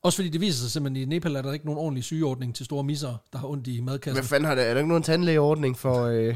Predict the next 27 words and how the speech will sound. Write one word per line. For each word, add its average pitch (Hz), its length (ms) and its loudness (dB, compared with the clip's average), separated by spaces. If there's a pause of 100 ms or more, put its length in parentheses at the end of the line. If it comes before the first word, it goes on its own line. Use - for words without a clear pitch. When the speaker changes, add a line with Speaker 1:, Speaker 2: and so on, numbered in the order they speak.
(680)
Speaker 2:
Nå. 131 120 4
Speaker 1:
Niks, - 300 0
ikke 151 340 -2
en 127 140 -6
skid 190 320 -4
nu. 151 280 -6
Og 160 120 -2
så 220 120 0
er 220 140 4 (140)
den 165 80 -2
simpelthen 190 180 -2
nødt 190 120 0
til 180 60 -4
at 165 40 -6
slå 160 120 -4
sig 135 120 -6
på 143 60 -4
mennesker 165 280 -6
i - 20 -6
stedet 156 200 -4
for 135 180 -10
geder 156 260 -2
og 127 80 -4
pindsvin 143 380 -6
og 123 80 -10
mindre 143 220 -6
dyr. 127 180 -8